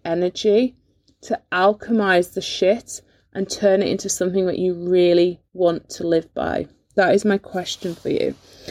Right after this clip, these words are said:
So thank you so much for listening. Um, you can email me your response if you like, leanne at leannejuliet dot com, or take a screenshot of this, this, um,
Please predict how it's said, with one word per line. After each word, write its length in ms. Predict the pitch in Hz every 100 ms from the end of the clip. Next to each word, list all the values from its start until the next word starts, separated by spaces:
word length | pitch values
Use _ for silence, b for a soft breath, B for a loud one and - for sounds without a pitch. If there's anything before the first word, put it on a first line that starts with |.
| B _
So 300 | - 214 202
thank 320 | - 233 233 277
you 40 |
so 160 | 269 262
much 180 | 262
for 100 | -
listening. 640 | 240 170 - 185 165 190 254 B B B B B -
Um, 460 | 190 185 185 185 - _ _
you 220 | 202 269
can 260 | - 254 -
email 380 | 190 320 208
me 180 | 165 156
your 140 | 160 156
response 500 | 160 - 185 220 -
if 100 | -
you 100 | 170
like, 340 | 180 175 - -
leanne 340 | 185 180 180
at 220 | 170 175 -
leannejuliet 540 | 180 175 180 165 -
dot 160 | - -
com, 340 | 240 240 220
or 260 | - 180 180 B B B B B _ _ _ _ _ _ _ _ -
take 260 | 233 240
a 40 | -
screenshot 640 | - 233 220 214 233 214
of 120 | 202
this, 360 | 208 196 - -
this, 380 | 202 190 - 202
um, 340 | 180 175 175